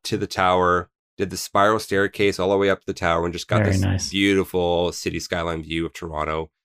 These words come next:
Speaker 2: Yep.
Speaker 1: And Nico just loved it. He, he just loved climbing the tower. Um, checked out literally the whole, the whole building. And at the bottom, they did this whole, like, medieval times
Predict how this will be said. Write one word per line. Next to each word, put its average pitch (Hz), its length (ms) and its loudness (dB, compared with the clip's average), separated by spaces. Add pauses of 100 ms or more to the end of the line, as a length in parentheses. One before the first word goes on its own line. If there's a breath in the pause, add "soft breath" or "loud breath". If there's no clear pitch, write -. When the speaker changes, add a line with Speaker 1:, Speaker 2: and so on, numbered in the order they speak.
(100)
Speaker 2:
Yep. 101 200 -2
Speaker 1:
And 82 240 -4
Nico 90 240 -4
just 82 220 -12
loved 82 260 -2
it. 82 200 -2 (260)
He, 90 100 -10 (140)
he 85 160 -6
just 85 220 -6
loved 85 240 -2
climbing 82 360 0
the 78 80 -6
tower. 80 540 0 (500)
Um, 80 480 -2 (640)
checked - 280 -2
out 107 180 0
literally 101 400 4
the 90 140 -4
whole, 110 260 4
the 90 140 -4
whole 98 420 0
building. 92 460 0 (560)
And 95 100 0
at 90 80 -2
the 90 100 0
bottom, 101 540 4 (480)
they 98 100 2
did 95 460 4
this 92 180 0
whole, 95 560 6 (1200)
like, 98 300 0
medieval 101 580 2
times 98 800 2